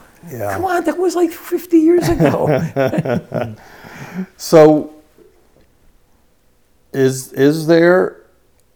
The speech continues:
Speaker 1: uh, a scenario that you see clouds on the horizon that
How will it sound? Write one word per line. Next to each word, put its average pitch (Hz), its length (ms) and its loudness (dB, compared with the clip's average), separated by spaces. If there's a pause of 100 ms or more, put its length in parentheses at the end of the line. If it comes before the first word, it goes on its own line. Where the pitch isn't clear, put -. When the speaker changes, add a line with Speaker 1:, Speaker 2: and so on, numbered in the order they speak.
(260)
Speaker 1:
uh, 123 880 0 (320)
a 127 220 -8
scenario 143 760 2
that 120 160 0
you 127 160 -2
see 143 300 -4
clouds 127 480 2
on 135 140 0
the 127 100 -2
horizon 131 640 0
that 110 400 -4